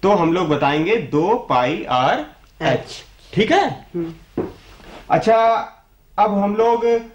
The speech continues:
Speaker 1: से कोई अगर पूछ दे कि संपूर्ण प्रस्थ क्या होता है, संपूर्ण प्रस्थ माने जो हम लोगों ने अभी बेलन बनाया था एक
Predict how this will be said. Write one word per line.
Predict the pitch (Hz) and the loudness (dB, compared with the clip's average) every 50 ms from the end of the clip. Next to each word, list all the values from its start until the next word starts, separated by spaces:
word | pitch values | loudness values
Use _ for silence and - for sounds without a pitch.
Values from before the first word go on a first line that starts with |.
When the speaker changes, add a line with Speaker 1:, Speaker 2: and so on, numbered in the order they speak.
| - _ - - | -20 _ -2 2
Speaker 1:
से | 214 214 | 2 2
कोई | 214 220 220 214 214 | 4 4 2 4 4
अगर | 220 226 214 | 2 0 -2
पूछ | - 196 208 214 190 | -4 -6 -6 -6 -2
दे | 185 226 220 | 0 0 0
कि | 233 220 | 0 -4
संपूर्ण | - - 175 151 143 143 - 208 226 233 | -4 -2 -2 -2 -2 0 0 2 2 2
प्रस्थ | 233 214 214 190 208 - - | 2 2 0 0 -2 -4 -2
क्या | 208 202 196 | 2 2 2
होता | 185 185 185 196 196 196 | 2 2 0 0 0 2
है, | 202 220 240 233 - - - - _ _ - - | 2 0 -2 -6 -10 -20 -20 -20 _ _ -2 -2
संपूर्ण | 180 180 175 - 220 233 233 233 | 0 0 2 2 2 2 4 2
प्रस्थ | 220 220 220 - - | 2 0 0 0 -2
माने | 220 202 185 185 208 226 240 247 240 - - - - - - | 0 0 2 2 2 2 2 0 -2 -8 -20 -20 -20 -10 -2
जो | 139 175 202 190 | 2 4 4 4
हम | 185 185 | 4 2
लोगों | 190 196 190 208 214 | 2 4 4 4 4
ने | 220 | 2
अभी | 208 190 214 196 | 2 2 0 0
बेलन | 139 147 151 160 196 208 202 | 2 0 2 2 2 2 2
बनाया | 160 151 143 139 147 165 190 196 | 0 0 0 2 2 2 2 0
था | - 147 139 131 139 165 - | 0 0 0 0 0 0 -2
एक | - 156 160 185 180 - | -2 -2 -2 -2 -4 -6